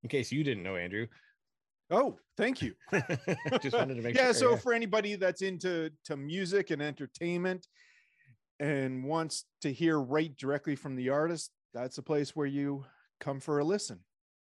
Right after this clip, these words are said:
Speaker 2: Make sure you check it out. Give it a
Speaker 1: Yes.
Speaker 2: follow.
Speaker 1: Yes. Your podcast is, uh, doing, your other podcast is doing so well that you managed to bring in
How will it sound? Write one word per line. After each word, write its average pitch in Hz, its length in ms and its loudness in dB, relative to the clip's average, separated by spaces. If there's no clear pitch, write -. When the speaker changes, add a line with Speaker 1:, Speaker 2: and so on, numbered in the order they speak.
Speaker 2:
Make 127 100 -8
sure 151 140 -6
you 131 140 -2
check 147 220 -6
it 147 80 -2
out. 170 180 -2
Give 165 180 -2
it 135 120 2
a - 40 0
Speaker 1:
Yes. 135 120 -2
Speaker 2:
follow. 151 440 2
Speaker 1:
Yes. - 360 -4
Your 147 340 0
podcast 127 600 -2
is, 107 360 -6
uh, 104 320 -4
doing, 110 320 -6
your 104 180 -6
other 156 240 0
podcast 92 600 -6
is 98 80 -10
doing 95 240 -6
so 101 180 -6
well 107 240 -2
that 101 140 -2
you 113 160 -6
managed 104 360 -6
to 101 80 -8
bring 104 280 -6
in 107 360 -4